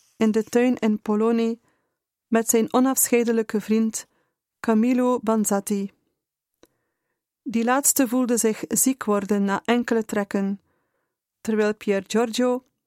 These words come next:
die de proef glansrijk doorstond, dankzij zijn ijzeren maag,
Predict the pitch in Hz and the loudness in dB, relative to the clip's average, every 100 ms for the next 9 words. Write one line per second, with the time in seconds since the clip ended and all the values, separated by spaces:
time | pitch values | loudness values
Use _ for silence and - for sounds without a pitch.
0 | _ 208 202 208 - 262 247 - - 190 | _ -6 -2 -4 -2 -2 -2 -8 -10 -2
1 | 220 247 226 208 185 190 190 - 233 240 | 0 0 0 -2 -4 -6 -6 -4 -2 -2
2 | 233 - _ _ _ _ _ - 226 240 | -2 -8 _ _ _ _ _ 0 2 2
3 | - 220 214 208 202 - 220 220 202 190 | 0 0 0 0 -2 0 -2 -2 -2 -2
4 | 202 220 247 - | 0 0 -2 -6